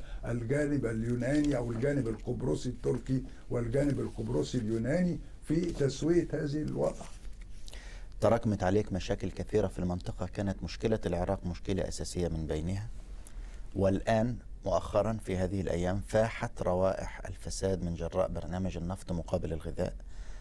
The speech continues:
Speaker 2: الذي أقر في عهد، في عهدك، حيث فرض الحصار على العراق بعد غزوه للكويت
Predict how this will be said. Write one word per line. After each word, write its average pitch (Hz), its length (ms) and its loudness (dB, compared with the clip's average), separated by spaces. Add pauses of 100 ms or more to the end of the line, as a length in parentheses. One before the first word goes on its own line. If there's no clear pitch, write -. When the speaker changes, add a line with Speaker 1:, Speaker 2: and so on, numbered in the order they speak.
(160)
Speaker 2:
الذي 92 300 4
أقر 90 320 0
في 82 140 0
عهد، 85 460 0
في - 160 -2
عهدك، 87 420 0
حيث - 320 -2
فرض 113 360 2
الحصار 110 440 2
على 101 180 4
العراق 92 460 2
بعد 87 200 0
غزوه 90 280 0
للكويت 92 600 0